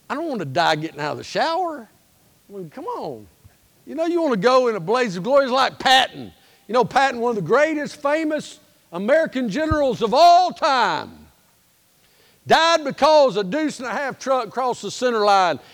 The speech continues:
and his executive car hit it, and his head hit the clock in the back of the seat.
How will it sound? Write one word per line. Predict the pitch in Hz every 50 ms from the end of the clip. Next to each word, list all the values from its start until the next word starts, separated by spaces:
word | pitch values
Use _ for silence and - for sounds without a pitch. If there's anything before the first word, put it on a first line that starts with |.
| - 135
and | - 226 226 220
his | 196 226 285 311 311 294 233 -
executive | - - 214 196 160 165 196 294 302 254 202 240 233 180 -
car | - - 277 277 247 214
hit | 185 - 269 311 320 277
it, | 202 175 170 - _ _ _ _ _ _ _ _ _ _ _ _ _ _ _ _
and | - 185 208
his | 226 220 139
head | 175 277 311 302 269 233
hit | 214 170 240 277 269 254 262 - - 170
the | 170
clock | - - - 254 262 254 226 - -
in | 202 196 185
the | 175
back | 165 185 202 202 190 - 190
of | 170
the | 160 156
seat. | - - - 214 208 165 139